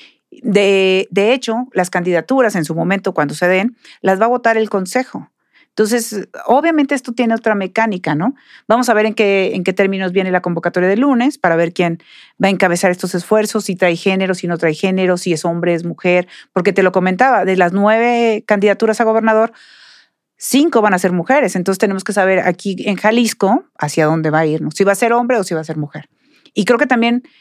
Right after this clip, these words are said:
quienes hoy mencionamos tantos perfiles que hace dos años y medio no se mencionaban.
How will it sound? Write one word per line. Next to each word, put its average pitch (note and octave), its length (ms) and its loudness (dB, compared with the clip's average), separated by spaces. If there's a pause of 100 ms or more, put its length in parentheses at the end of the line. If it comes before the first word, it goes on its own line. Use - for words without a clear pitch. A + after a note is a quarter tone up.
(160)
quienes G3 400 -2
hoy C4 540 2 (260)
mencionamos G#3+ 480 0
tantos B3+ 300 -2
perfiles A3+ 600 0 (100)
que G#3+ 80 0
hace G#3+ 180 0
dos A3+ 140 0
años A#3 180 0
y A3 40 0
medio G#3+ 220 2
no A3 60 -2
se A3 120 -2
mencionaban. G3 580 -4